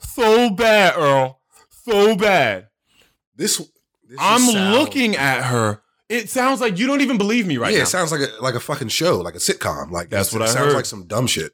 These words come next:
Speaker 1: That's what I heard from someone else I told it to. Secret person. <laughs>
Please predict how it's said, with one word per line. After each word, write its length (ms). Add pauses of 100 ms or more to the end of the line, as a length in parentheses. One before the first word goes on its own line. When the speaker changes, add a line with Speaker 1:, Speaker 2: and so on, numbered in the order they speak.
Speaker 1:
That's 240
what 120
I 100
heard 240
from 160
someone 300
else 180
I 80
told 260
it 120
to. 260 (460)
Secret 380
person. 380 (220)
<laughs> 180